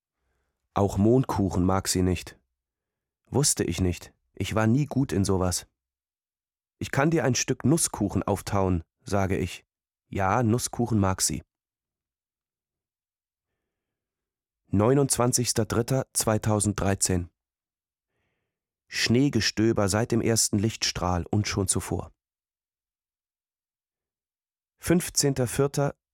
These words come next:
zweitausenddreizehn, neunzehn Uhr fünfundvierzig.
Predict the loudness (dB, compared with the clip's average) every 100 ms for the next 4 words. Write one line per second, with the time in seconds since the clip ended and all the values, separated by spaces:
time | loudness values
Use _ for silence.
0 | -6 0 0 0 0 2 0 0 0 0
1 | 0 -2 -6 _ _ _ _ _ _ _
2 | -2 2 2 0 -2 0 0 0 0 0
3 | 0 0 -2 -4 -8 -12